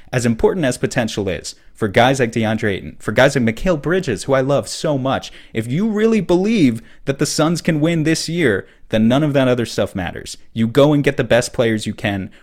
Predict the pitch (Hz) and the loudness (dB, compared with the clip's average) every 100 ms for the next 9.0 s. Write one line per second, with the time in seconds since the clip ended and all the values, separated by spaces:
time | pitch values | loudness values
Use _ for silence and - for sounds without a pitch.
0 | - 104 95 98 87 - 120 143 147 143 | -2 -2 0 -4 -6 -4 -4 0 -2 -2
1 | - 185 175 139 147 139 143 - 127 113 | -2 -2 -2 -2 0 0 0 -4 -4 -2
2 | 113 107 87 87 127 127 - 131 113 110 | 0 0 0 -4 0 0 0 0 0 0
3 | 117 110 - 117 175 - _ _ _ _ | -2 -2 0 0 -2 -8 _ _ _ _
4 | _ - - - 117 139 147 143 - 117 | _ -20 -20 -6 -2 0 0 -2 -2 -2
5 | 110 123 151 127 117 104 101 104 92 98 | 0 -2 -2 -2 0 0 -2 -6 -4 -4
6 | 95 95 - 92 - 95 95 92 90 87 | -4 -6 -8 -8 -6 -8 -4 -6 -6 -6
7 | 95 - - 113 123 127 110 - 127 127 | -6 -8 -4 0 0 0 -2 0 0 0
8 | 117 - 123 110 104 104 101 139 127 | -2 -2 -2 -2 -2 -2 -2 -2 -4